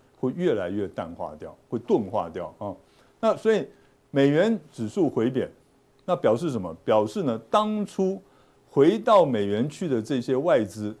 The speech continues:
哦，当初在拼命卖台的这些回到美元的这些，这些外资呢，那他们套汇的这个目的已经达到了，还有这个偿还呢，投-，投资人的赎回的要求也已经满足了。那么，所以他们现在呢，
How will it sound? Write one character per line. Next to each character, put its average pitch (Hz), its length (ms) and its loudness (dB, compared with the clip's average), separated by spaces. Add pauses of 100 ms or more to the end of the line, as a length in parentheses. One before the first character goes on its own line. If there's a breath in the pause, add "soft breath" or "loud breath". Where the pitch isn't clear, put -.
(140)
哦， 107 200 -4
当 143 140 0
初 139 160 -4
在 139 100 -4 (140)
拼 170 100 -8
命 160 140 -4
卖 135 180 2
台 87 240 -10
的 104 140 -2
这 117 160 -4
些 110 80 0
回 110 180 -2
到 156 140 4
美 117 140 0
元 98 80 -4
的 117 100 -2
这 117 100 -6
些， 117 300 -2
这 131 100 -4
些 123 60 0
外 127 220 2
资 101 180 -8
呢， 101 160 -8 (380 soft breath)
那 175 120 -4
他 175 160 -4
们 180 200 -4
套 156 300 4
汇 139 240 2
的 101 160 -2 (100)
这 127 100 -6
个 104 200 -2 (160)
目 196 180 -2
的 110 280 -4
已 90 100 -14
经 123 180 -4
达 101 180 -4
到 127 200 4
了， 85 120 -4 (320)
还 131 120 0
有 120 200 0 (340 loud breath)
这 151 120 0
个 123 80 2
偿 120 440 -6
还 104 260 -2
呢， 113 240 -2
投-， 117 180 -2
投 113 220 -4
资 139 200 -6
人 107 200 -2
的 107 120 0
赎 120 300 -4
回 110 160 -4
的 107 100 -2
要 113 220 2
求 92 280 -10
也 135 160 2
已 123 100 2
经 120 200 -2
满 85 240 -6
足 95 220 -6
了。 131 140 2 (300 loud breath)
那 165 80 -4
么， 147 200 2 (160)
所 - 160 0
以 - 40 -4
他 - 140 -4
们 208 100 -2
现 202 280 -2
在 143 180 2
呢， 92 160 -8